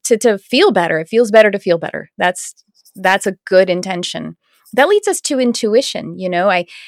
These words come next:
I read that when you first, uh, when you first kinda tapped into your intuition, you were nervous or, like, a little afraid of it.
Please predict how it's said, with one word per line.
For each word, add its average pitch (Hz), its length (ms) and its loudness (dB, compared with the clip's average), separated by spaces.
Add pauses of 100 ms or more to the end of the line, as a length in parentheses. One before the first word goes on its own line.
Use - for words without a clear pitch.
(160)
I 202 80 0
read 214 360 2 (100)
that 190 420 0 (360)
when 202 180 0
you 220 120 0
first, 214 420 -2
uh, 208 80 -2 (420)
when 214 180 -4
you 254 100 0
first 277 260 0 (260)
kinda 220 240 -4
tapped 202 280 -4
into 202 220 -4
your 185 60 -2
intuition, 202 480 -4
you 202 160 -4
were 175 360 -2
nervous 185 420 0
or, 180 140 2
like, 170 160 -4
a 180 40 0
little 175 180 0
afraid 202 360 2
of 156 160 0
it. - 340 -10